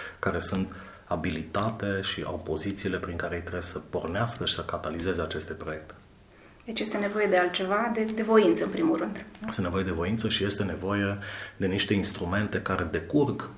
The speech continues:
Speaker 1: din cadrul legislativ sau îl pregătesc la nivelul politicilor locale sau naționale, politici publice asumate, deci care nu sunt doar, uh, programe electorale și, uh, foi care se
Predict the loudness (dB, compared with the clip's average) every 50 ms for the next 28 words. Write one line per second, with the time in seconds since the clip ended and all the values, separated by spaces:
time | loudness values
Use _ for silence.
0 | -14 -10 -8 -6 -2 -2 -2 0 0 -2 -2 -2 -2 -2 -2 -2 -2 -4 -4 0
1 | 2 2 2 2 2 -2 0 0 0 0 0 0 0 0 -2 -2 -2 -2 -2 0
2 | 0 -2 -2 0 2 2 4 4 2 0 -2 -4 -4 -4 -2 -4 -2 -2 -2 -4
3 | -4 -2 -2 -2 0 0 -2 -4 -4 -6 -10 -14 -18 -20 -20 -20 -20 -20 -20 -20
4 | -20 -18 -10 -4 -2 -2 0 0 -2 -4 -4 -4 -4 -4 -4 -4 -2 -2 -4 -4
5 | -4 -2 -2 -2 -2 -2 -4 -4 -2 -2 -2 0 0 0 0 0 0 0 -2 -2
6 | -2 -2 -2 -2 -4 -4 -4 -6 -6 -6 -8 -10 -14 -18 -20 -20 -20 -20 -20 -20
7 | -20 -20 -20 -20 -20 -20 -20 -20 -20 -20 -20 -20 -16 -10 -10 -8 -8 -6 -6 -6
8 | -4 -4 -4 -2 -2 -2 -2 -2 -2 0 0 0 0 0 0 -2 -2 -4 -4 -4
9 | -4 -4 -2 0 0 0 0 0 0 -2 -2 -4 -2 -4 -2 0 0 0 0 0
10 | -2 0 -2 -2 -2 -4 -6 -6 -4 -4 -4 -4 -4 -4 -4 -6 -6 -8 -10 -10
11 | -10 -12 -12 -6 -2 0 2 2 2 0 0 0 0 -2 -2 0 0 0 0 0
12 | -2 -4